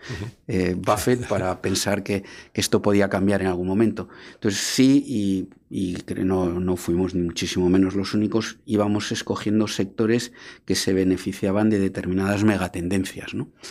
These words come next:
Speaker 2: Y eso es muy importante ahora, ¿no? No sabemos qué, ven,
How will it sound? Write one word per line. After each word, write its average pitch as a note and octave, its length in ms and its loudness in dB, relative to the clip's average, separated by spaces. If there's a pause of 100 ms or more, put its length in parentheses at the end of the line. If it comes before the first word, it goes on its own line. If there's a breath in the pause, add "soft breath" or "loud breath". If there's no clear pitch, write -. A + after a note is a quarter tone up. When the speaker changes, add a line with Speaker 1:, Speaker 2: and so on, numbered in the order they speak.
(400 loud breath)
Speaker 2:
Y G2 140 0
eso G2 140 0
es A2+ 80 2
muy A2 120 6
importante F2 540 -6
ahora, F2 240 -8
¿no? G#2+ 240 -8 (100)
No F#2+ 520 0
sabemos G2+ 480 0
qué, - 120 -10
ven, G2 420 -6